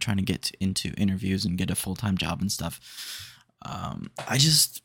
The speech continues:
couldn't think of really anything to really talk about that I wanted to specifically talk about.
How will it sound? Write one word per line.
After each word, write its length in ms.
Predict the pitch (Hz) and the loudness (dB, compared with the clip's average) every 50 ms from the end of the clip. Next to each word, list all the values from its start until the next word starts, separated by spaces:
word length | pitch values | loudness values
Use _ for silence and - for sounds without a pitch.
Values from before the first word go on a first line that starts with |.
| _ _ _ _ _ | _ _ _ _ _
couldn't 260 | - 131 123 139 135 135 | 4 6 6 6 6 4
think 300 | - - 117 120 123 127 | 4 4 2 2 2 -2
of 120 | 113 - | -4 -2
really 220 | 117 117 120 120 | 0 2 2 4
anything 600 | 101 107 117 120 - - 131 123 127 131 135 - - _ _ _ | 4 6 4 4 4 2 2 2 2 0 -2 -4 -8 _ _ _
to 300 | - - 151 135 - - - - | -6 -2 -2 -2 -2 -4 -6 -8
really 340 | - 120 107 113 127 131 | -4 -2 0 2 2 2
talk 320 | 120 - - 113 - - - | 0 -2 -4 -8 -8 -8 -8
about 380 | - - 143 135 - - - | -8 -6 -6 -6 -6 -6 -8
that 80 | - - | -8 -8
I 40 | - | -6
wanted 260 | 78 82 92 107 131 | -4 -4 -4 -4 -4
to 120 | - 139 | -4 -4
specifically 560 | 131 - - - - - 156 156 - - 135 127 | -4 -4 -2 -2 -2 0 0 -2 -4 -4 -6 -4
talk 240 | - 170 170 - | -4 -4 -4 -4
about. 300 | 175 175 185 190 196 196 | -2 0 2 2 2 0